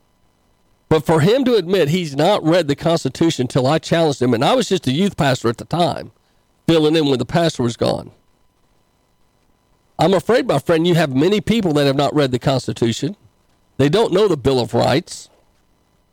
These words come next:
And they've not read George Washington's farewell address. It used to be required reading, mind you, for all high school people to graduate, and, uh, reading about the two-party system. Exa-, uh, for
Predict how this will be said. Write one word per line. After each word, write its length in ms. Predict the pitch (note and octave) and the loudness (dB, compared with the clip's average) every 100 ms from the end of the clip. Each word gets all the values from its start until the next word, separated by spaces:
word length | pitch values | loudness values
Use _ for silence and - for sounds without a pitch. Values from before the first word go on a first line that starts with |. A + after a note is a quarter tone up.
| _ _ _ - - - _ | _ _ _ -16 -16 -20 _
And 160 | D3 | 0
they've 120 | G3 F#3+ | 0 0
not 240 | A3+ C3+ | 0 2
read 220 | G3 F#3+ | 0 0
George 320 | C3+ E3+ F3 | 0 0 0
Washington's 640 | C3+ C3+ F#3 G3+ F3 C#3+ B2+ | 0 0 0 0 0 0 -2
farewell 460 | - E3+ D3+ C#3+ A#2+ | 0 2 2 2 0
address. 600 | A#2 C#3+ C#3+ - - - _ _ _ _ - | 0 0 0 -6 -16 -20 _ _ _ _ 0
It 100 | G3+ | 0
used 240 | A3+ D4+ | 2 0
to 60 | A#3 | 0
be 140 | A#3 | 0
required 480 | G#3+ D3 - G3 G3 | 0 0 0 2 2
reading, 460 | B2 B2+ C4 E3 A#2+ | 2 2 2 2 2
mind 340 | A#2 A2+ A2+ | 2 0 0
you, 360 | A#2 A#2+ B3 C#4 _ _ _ _ _ _ | 0 2 0 -2 _ _ _ _ _ _
for 160 | - C#3+ | 0 0
all 380 | - D3+ D3+ C#3 | 2 2 2 0
high 180 | - E3+ | -2 -4
school 260 | - D3+ | -2 -2
people 480 | B2+ C3+ C3+ G#3+ D4 _ _ _ _ | 0 0 0 -2 -2 _ _ _ _
to 100 | C3+ | -2
graduate, 600 | B2+ D3 A3+ E3+ D#3+ - _ _ _ _ _ _ | 2 2 2 2 0 -2 _ _ _ _ _ _
and, 320 | - D#3 D#3+ E3+ | 0 2 2 2
uh, 180 | E3+ | 0
reading 480 | B2 C3 E3 A#3+ A3+ | 0 0 0 0 0
about 540 | D#3+ D#3 D#3+ F3+ F3 - | 0 0 0 2 0 -2
the 80 | |
two-party 580 | E3+ - A#3 - G#3+ B3 | -2 -2 -2 0 0 0
system. 400 | G3+ - D3+ C#3 | -2 -2 0 2
Exa-, 400 | B2+ A#2 D3+ A3+ | 0 0 0 0
uh, 240 | C#3+ C#3 - | 0 -2 -2
for 240 | - D3+ | 0 0